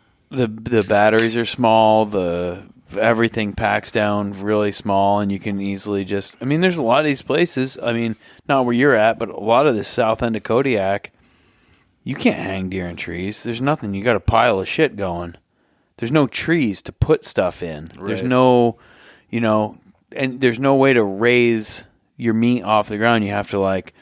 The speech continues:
Speaker 1: put brush down or whatever and lay your game back. You know, a lot of, I mean, in situations like that, a lot of stuff is boned out too, like, or quarters or whatever. But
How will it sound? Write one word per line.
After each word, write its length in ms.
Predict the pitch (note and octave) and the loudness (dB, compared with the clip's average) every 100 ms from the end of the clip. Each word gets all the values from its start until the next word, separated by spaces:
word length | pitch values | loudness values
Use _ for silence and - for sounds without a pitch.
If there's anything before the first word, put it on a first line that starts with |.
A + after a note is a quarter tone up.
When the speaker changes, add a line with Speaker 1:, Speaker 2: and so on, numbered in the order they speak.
| _ | _
Speaker 1:
put 180 | - A#2+ A2 | -2 -2 2
brush 300 | A2 G#2+ - | 2 2 0
down 300 | G#2+ G#2 G#2 | 0 0 0
or 80 | G2+ | 0
whatever 280 | G#2 G2+ | 0 0
and 120 | G#2 G2+ | -2 0
lay 180 | G#2+ | 2
your 140 | G#2+ G#2+ | 2 0
game 380 | A2 G#2 G#2+ G#2 | -2 -2 0 0
back. 240 | G#2 G2+ | 0 0
You 120 | G#2 | -4
know, 220 | G2+ G2+ G#2 | -2 0 4
a 40 | |
lot 180 | A2+ A2 | 4 2
of, 140 | G#2 | -2
I 20 | G2+ | -8
mean, 360 | F#2+ G2+ G2 - - - - | -8 -6 -6 -10 -20 -20 -10
in 60 | B2+ | -6
situations 580 | C3 A#2+ A#2+ G#2 G#2+ G2+ | -4 2 2 2 0 -2
like 140 | G2 | 2
that, 140 | A2+ | 2
a 60 | G#2 | 4
lot 120 | F#2+ | 4
of 60 | F#2 | 2
stuff 240 | - F#2+ | 0 -2
is 80 | F#2+ | -4
boned 300 | G2 F2+ F2+ | -2 -2 0
out 240 | F#2 F2+ - | -2 -2 -4
too, 360 | G2 F#2+ F#2 | -4 -2 -2
like, 240 | F2 F2 E2 | -4 -8 -6
or 180 | F2 F2 | -6 -6
quarters 680 | - A2+ G#2 G2 F#2+ G2 | -2 2 4 2 -2 -2
or 60 | G2+ | -2
whatever. 360 | F#2+ F#2+ G2 G2+ | 0 0 0 0
But 300 | G#2+ F#2+ | 0 0